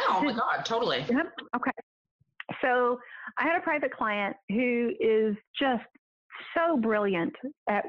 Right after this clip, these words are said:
Speaker 2: at what she does. And when we first started talking, uh, about possibly working together, uh, I said, "Well, okay, you know, tell me what's going on. What, what are the challenges that you have?" She's like, "Stephanie, I used to be so good at sales,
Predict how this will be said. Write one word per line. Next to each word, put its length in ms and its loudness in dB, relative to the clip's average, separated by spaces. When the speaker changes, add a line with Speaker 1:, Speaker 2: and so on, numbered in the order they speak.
Speaker 2:
at 160 0
what 160 0
she 120 0
does. 400 0
And 120 2
when 160 4
we 160 2
first 180 0
started 320 2
talking, 580 0
uh, 220 0
about 240 0
possibly 460 -2
working 340 0
together, 540 -2
uh, 300 0
I 140 0
said, 100 0
"Well, 100 0
okay, 120 0
you 100 2
know, 180 0
tell 120 0
me 100 0
what's 180 0
going 160 2
on. 140 0
What, 180 2
what 120 2
are 100 2
the 80 -4
challenges 420 2
that 100 -4
you 80 2
have?" 140 0
She's 120 -4
like, 200 0
"Stephanie, 400 0
I 80 2
used 340 0
to 60 -2
be 140 0
so 140 4
good 160 2
at 80 0
sales, 320 0